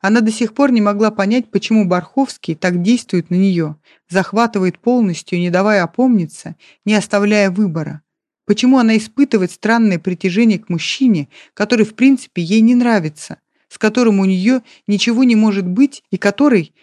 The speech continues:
была уверена, просто использует её. И где-то на грани сна – она подумала: «Жаль, что я не могу позволить себе такого любовника, только не в офисе с их тотализатором.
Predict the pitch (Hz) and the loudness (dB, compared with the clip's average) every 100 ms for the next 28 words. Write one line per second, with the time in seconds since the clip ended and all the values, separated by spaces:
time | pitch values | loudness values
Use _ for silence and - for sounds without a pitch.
0 | _ 170 202 214 196 180 247 196 160 160 | _ -4 0 2 2 2 2 0 -4 -10
1 | _ _ _ _ _ 214 262 - 202 208 | _ _ _ _ _ -2 -2 0 -2 -2
2 | - 196 160 160 156 165 151 151 - _ | -2 0 0 -2 -4 -4 -4 -4 -10 _
3 | _ _ _ _ _ _ _ 214 185 196 | _ _ _ _ _ _ _ -2 0 0
4 | 269 214 202 190 220 240 196 - 214 226 | 0 0 0 0 2 2 0 0 -2 -2
5 | _ _ - 196 220 233 220 269 202 151 | _ _ -2 0 0 0 2 2 2 0
6 | 156 _ _ _ _ _ 196 254 247 - | -8 _ _ _ _ _ 0 0 0 -2
7 | 185 185 190 196 220 233 240 _ _ _ | -2 0 0 0 0 -2 -4 _ _ _
8 | _ 202 208 226 285 214 - 170 190 185 | _ 0 0 2 2 0 -2 -4 -4 -2
9 | 277 226 208 170 170 151 143 143 - 160 | 2 2 2 0 -4 -4 -6 -8 -18 -20
10 | _ _ - 262 254 240 226 185 190 - | _ _ -2 0 2 2 2 2 0 -2
11 | 170 - 165 214 214 180 165 180 165 160 | -8 -8 -6 -6 -4 -4 0 0 2 -2
12 | 151 165 - | -4 -10 -14